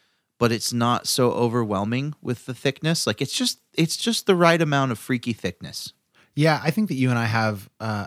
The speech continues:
Speaker 2: enough of an established relationship that you could probably handle some betrayal for me. So I will say I like this more, and I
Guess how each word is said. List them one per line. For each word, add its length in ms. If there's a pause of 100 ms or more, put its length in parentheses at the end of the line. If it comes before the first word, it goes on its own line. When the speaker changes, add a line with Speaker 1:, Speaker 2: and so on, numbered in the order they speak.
Speaker 2:
enough 300
of 100
an 80
established 500
relationship 600
that 80
you 180
could 200
probably 360
handle 320
some 240
betrayal 460
for 160
me. 180
So 240
I 140
will 140
say 200
I 220
like 280
this 200
more, 260
and 140
I 220